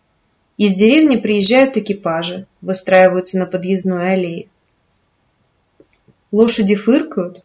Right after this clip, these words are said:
лакеи распахивают двери. Гости в маскарадных костюмах снуют туда-сюда, как канарейки, выпущенные из клетки.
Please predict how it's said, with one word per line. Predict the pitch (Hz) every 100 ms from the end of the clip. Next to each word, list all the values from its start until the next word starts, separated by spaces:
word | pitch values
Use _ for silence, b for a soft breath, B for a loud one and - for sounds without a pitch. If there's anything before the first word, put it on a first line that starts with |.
| -
лакеи | 185 185 233 240
распахивают | 214 196 - 214 - 202 196
двери. | 170 165 165 170 190 _ _ _ _
Гости | 180 202 196 190
в | 185
маскарадных | 185 - 190 190 180 185
костюмах | - - - 269 208
снуют | - - 190 196 -
туда-сюда, | 190 190 190 - 202
как | 262 190 -
канарейки, | - 202 233 220 165 180
выпущенные | 175 175 170 - 180 175 180
из | -
клетки. | - 190 - -